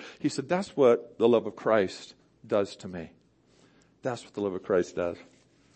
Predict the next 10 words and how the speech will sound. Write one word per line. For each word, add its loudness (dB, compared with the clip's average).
Hudson -2
Taylor 2
was -10
the -8
director 0
of 0
the -2
China 0
Inland -4
Mission. -8